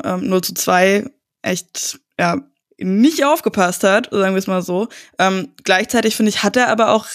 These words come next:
recht. Irgendwie ist so, hm, hab ich das Gefühl,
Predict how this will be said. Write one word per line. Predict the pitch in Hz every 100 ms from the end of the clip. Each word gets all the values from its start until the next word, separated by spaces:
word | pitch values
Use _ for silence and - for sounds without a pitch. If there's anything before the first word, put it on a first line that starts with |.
| -
recht. | 190 220 269 - -
Irgendwie | 190 190 202 202
ist | 202 - 202
so, | 202 196 190 _ - _ -
hm, | - 202
hab | 202 196
ich |
das | -
Gefühl, | - 190 208 208